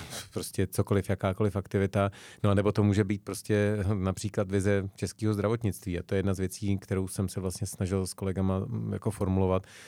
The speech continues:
abychom se ne-, zaobírali tím, jak spravujeme zdravotnictví ve smyslu betonu, ehm, lékařského stavu, nemocnic a tak dále, ale že budeme spravovat tu základní komoditu a to je to zdraví.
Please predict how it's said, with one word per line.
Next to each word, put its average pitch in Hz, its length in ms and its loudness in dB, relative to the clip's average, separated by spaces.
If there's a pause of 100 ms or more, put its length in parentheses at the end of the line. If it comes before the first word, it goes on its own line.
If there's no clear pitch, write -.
(180)
abychom 92 420 -2
se 95 340 0
ne-, 95 200 0
zaobírali 95 680 0
tím, 95 180 0
jak 92 140 -2
spravujeme 95 720 2 (100)
zdravotnictví 92 720 -2
ve 92 80 0
smyslu 95 380 -4
betonu, 98 600 0 (460)
ehm, 92 800 -2
lékařského 92 720 -2
stavu, 98 540 0 (380)
nemocnic 92 500 -2
a 98 40 -4
tak 95 180 -2
dále, 90 280 0
ale 95 140 2
že 90 120 -4
budeme 95 360 2 (540)
spravovat 90 380 -2
tu 110 100 -6
základní 92 420 0
komoditu 92 500 -2
a 92 60 -2
to 95 100 -4
je 92 40 -2
to 104 120 -2
zdraví. 90 380 0